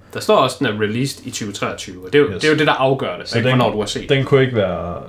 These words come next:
Speaker 2: den kunne ikke være getting in der på den her liste. Men det ville den være, hvis den udkommer i toogtyve. Så lad os se, om den får en plads på treogtyve-listen. Men den vil jeg bare anbefale på det kraftigste, hvis man overhovedet er interesseret i Guy Ritchie-agtige film. Det her er en Guy
Speaker 1: Guy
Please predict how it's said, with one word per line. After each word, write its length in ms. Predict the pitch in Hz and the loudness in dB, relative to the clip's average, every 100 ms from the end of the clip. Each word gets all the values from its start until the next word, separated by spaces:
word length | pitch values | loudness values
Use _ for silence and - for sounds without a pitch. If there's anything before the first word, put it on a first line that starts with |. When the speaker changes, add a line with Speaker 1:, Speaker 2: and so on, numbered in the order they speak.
| - 117 | -10 -4
Speaker 2:
den 140 | 120 | -2
kunne 120 | 117 | 0
ikke 120 | 113 | 0
være 100 | 101 | 0
getting 360 | 87 87 90 92 | -4 -6 -6 -6
in 100 | 95 | -6
der 120 | 92 | -6
på 100 | - | -6
den 160 | 85 85 | -8 -8
her 120 | 85 85 | -8 -10
liste. 240 | - - - - | -10 -12 -18 -20
Men 220 | - 101 95 | -10 -8 -4
det 120 | 120 | -2
ville 180 | 120 170 | 2 2
den 160 | - 101 | 2 -2
være, 160 | 92 92 | -4 -6
hvis 120 | 90 | -6
den 140 | 95 | -6
udkommer 420 | 90 92 98 92 87 | -4 -4 -4 -6 -6
i 40 | |
toogtyve. 480 | - 123 90 - 87 104 - | -6 -6 -6 -10 -12 -14 -20
Så 180 | - - | -14 -10
lad 120 | 95 | -8
os 60 | 95 | -6
se, 140 | - | -4
om 100 | 147 110 | -6 -6
den 240 | - 95 92 | -10 -10 -8
får 200 | 147 107 | -6 -6
en 60 | |
plads 240 | 104 120 - | -4 -6 -6
på 120 | 107 | -10
treogtyve-listen. 720 | - 127 107 110 101 - 98 - - - - - | -6 -4 -4 -4 -4 -6 -10 -14 -20 -20 -20 -6
Men 280 | 110 107 107 | 0 2 4
den 260 | 147 143 - - - | 2 2 -8 -14 0
vil 100 | 107 | 0
jeg 100 | 92 | 2
bare 440 | 92 95 95 95 95 - - - - | -2 -2 -2 -6 -8 -14 -20 -20 -8
anbefale 400 | 110 107 107 92 | -4 -4 -4 -6
på 120 | 101 | -6
det 100 | 98 | -8
kraftigste, 460 | - - - - - | -10 -12 -12 -14 -14
hvis 160 | - | -12
man 100 | 87 | -10
overhovedet 400 | 87 90 113 107 | -8 -6 2 2
er 40 | 87 | 2
interesseret 500 | - 104 - 85 - | -8 -10 -8 -8 -10
i 220 | - 90 87 | -8 -6 -6
Guy 60 | - 85 87 | -6 -8 -8
Ritchie-agtige 520 | - - 90 107 - | -12 -14 -12 -12 -10
film. 120 | 87 90 - - | -10 -12 -14 -6
Det 80 | 107 | -4
her 60 | |
er 240 | - 85 98 | -4 -4 -2
en 100 | |
Guy 60 | |
Speaker 1:
Guy 20 | 107 | -2